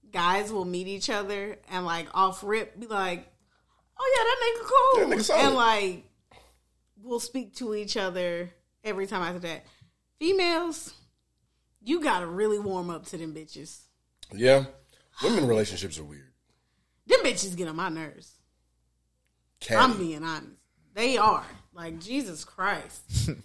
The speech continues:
Speaker 1: And bitches be thinking the other bitches jealous of them and shit, or they
Speaker 2: Yeah.
Speaker 1: be jealous of other bitch. Like, why? Why?
Speaker 2: It's weird. Like, if, like, with niggas,
Speaker 3: It's
Speaker 2: like,
Speaker 3: either I fuck, either I fuck with you or I don't
Speaker 2: don't
Speaker 3: off
Speaker 2: fuck
Speaker 3: the first time, so.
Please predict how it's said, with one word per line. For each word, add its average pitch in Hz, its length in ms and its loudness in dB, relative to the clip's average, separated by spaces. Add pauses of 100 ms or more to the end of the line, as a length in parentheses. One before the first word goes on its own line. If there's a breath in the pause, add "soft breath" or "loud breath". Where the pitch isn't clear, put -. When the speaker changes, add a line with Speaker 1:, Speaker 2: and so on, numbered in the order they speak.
(100)
Speaker 1:
And 180 140 -10
bitches 214 300 0
be 233 120 -8
thinking 196 360 -6
the 180 100 -4
other 190 160 -6
bitches 185 420 -6
jealous 185 520 -6
of 196 80 -8
them 196 200 -6
and 190 120 -6
shit, 185 420 -4
or 180 140 -6
they 196 80 0
Speaker 2:
Yeah. 196 60 -2
Speaker 1:
be 202 140 -8
jealous 202 480 -4
of 202 60 -6
other 190 160 -6
bitch. 202 160 -8
Like, 220 200 -4
why? 277 320 -4 (1500)
Why? 494 440 -4 (260)
Speaker 2:
It's - 140 -20
weird. 95 380 -8 (140)
Like, 107 200 -2
if, 120 140 0 (140)
like, 131 220 8
with 123 120 4
niggas, 190 480 4 (1300)
Speaker 3:
It's 117 140 0
Speaker 2:
like, 131 140 10
Speaker 3:
either 143 120 8
I 127 160 10
fuck, 135 260 4
either 127 280 4
I 113 140 6
fuck 143 260 6
with 143 180 0
you 139 180 2
or 113 100 6
I 107 140 6
don't 110 280 6
Speaker 2:
don't 127 160 10
Speaker 3:
off 123 140 12
Speaker 2:
fuck 117 80 6
Speaker 3:
the 131 100 8
first 131 300 10
time, 101 380 4
so. 101 420 2